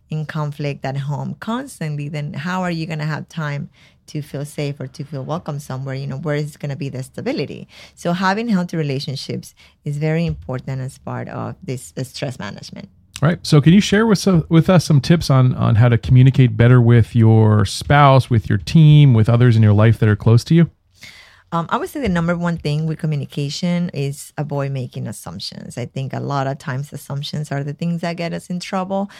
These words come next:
Speaker 1: Um, we are thinking or we're feeling something, and we assume that our partner or our kids know exactly what we're <laughs> saying or we're feeling,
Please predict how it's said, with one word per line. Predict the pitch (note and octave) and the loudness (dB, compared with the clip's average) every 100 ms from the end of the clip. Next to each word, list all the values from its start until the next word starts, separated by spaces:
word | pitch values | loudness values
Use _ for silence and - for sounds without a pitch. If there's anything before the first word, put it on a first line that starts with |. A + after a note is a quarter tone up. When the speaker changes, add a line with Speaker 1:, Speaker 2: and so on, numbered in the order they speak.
| - _ | -20 _
Speaker 1:
Um, | D#3 D3+ C#3+ D#3 | -4 -4 -4 -2
we | E3 E3 | 0 0
are | D3+ D3 | 0 -2
thinking | - G#3 G3+ G3 G3 F#3+ - | -2 -2 -2 -2 0 -2 -2
or | D#3 D3 C3 | -2 -2 -2
we're | B2 C#3+ | -6 -8
feeling | - G3+ G3 G3 | -4 -2 0 -2
something, | F#3 F3 F3+ F3+ F3+ - - _ - | -4 -6 -4 -4 -4 -6 -14 _ -6
and | D#3 D#3 | -4 0
we | D#3 | -2
assume | D3 - D#3+ E3 | -2 -4 -4 -2
that | E3 E3 | -2 -2
our | D#3+ | -4
partner | - D#3+ E3 D#3+ D#3 | -4 -4 -2 -4 -4
or | |
our | D3+ | -6
kids | - F3+ E3+ - - - - - - | -6 -6 -6 -8 -18 -18 -18 -12 -4
know | E3 D#3+ | -2 0
exactly | D#3 - - D3 C#3 D#3+ G#3+ G#3+ | -2 -6 -6 -2 -2 -4 -4 -4
what | G#3 A3 | -2 -4
we're | G#3+ G#3 | -4 -6
<laughs> | G3+ | -4
saying | G#3+ A#3+ A#3 G3+ - | -2 0 0 -2 -4
or | F3 E3+ | -6 -4
we're | D#3+ D#3+ | -4 -4
feeling, | D#3+ F3+ F#3 G#3 B3 | -4 -2 0 0 -4